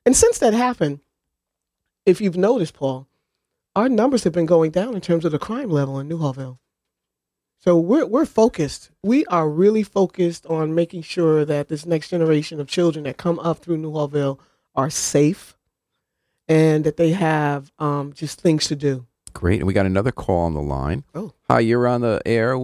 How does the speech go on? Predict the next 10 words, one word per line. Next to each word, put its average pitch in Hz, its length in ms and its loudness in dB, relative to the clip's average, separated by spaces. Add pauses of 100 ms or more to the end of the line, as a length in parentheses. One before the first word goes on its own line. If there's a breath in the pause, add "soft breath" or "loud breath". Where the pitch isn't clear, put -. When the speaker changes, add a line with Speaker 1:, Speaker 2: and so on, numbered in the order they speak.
(120)
Speaker 2:
on 90 140 -2
Dateline 104 380 -2
New 101 100 -2
Haven 110 340 -2
with 95 160 -4
Curtis 98 340 -4
Kearney 107 500 -6
and 85 280 -2
Kim 95 240 -2
Harris. - 520 -4